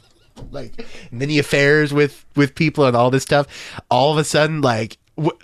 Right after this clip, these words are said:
I mean, weren't, weren't you just like, "What is this guy doing?"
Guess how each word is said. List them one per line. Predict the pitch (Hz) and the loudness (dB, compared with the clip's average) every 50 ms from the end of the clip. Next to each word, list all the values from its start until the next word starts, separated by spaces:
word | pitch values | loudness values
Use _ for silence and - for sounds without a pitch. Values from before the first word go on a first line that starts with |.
| _ - | _ -4
I | 151 156 | -2 0
mean, | 160 151 143 139 | 0 0 0 0
weren't, | 135 151 175 190 - - 143 127 | 0 0 0 0 -2 -2 -2 0
weren't | 147 160 185 190 | 2 2 2 2
you | 190 | 0
just | 160 175 165 - | 0 0 0 0
like, | 165 135 120 - - | 0 -2 -2 -4 -10
"What | - 139 143 143 143 139 135 123 | -12 -8 -4 0 2 2 2 2
is | 117 113 | 0 -2
this | 107 110 107 110 | -4 -4 -6 -4
guy | 117 131 123 113 107 113 | -2 -2 0 0 -2 -2
doing?" | 120 135 139 147 143 147 180 | 0 2 4 6 6 4 4